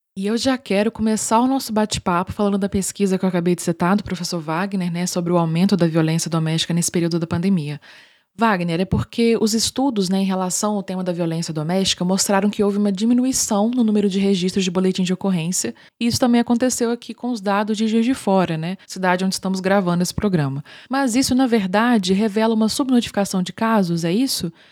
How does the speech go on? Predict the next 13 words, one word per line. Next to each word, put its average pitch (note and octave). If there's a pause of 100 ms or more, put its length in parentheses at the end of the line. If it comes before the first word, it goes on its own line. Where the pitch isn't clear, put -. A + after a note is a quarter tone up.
(160)
Explica D#4
um C4+
pouco A3
pra F#3+
gente F3+
sobre F#3
os F3+
resultados F#3
que -
você F3+
encontrou F3
na E3+
pesquisa. D3+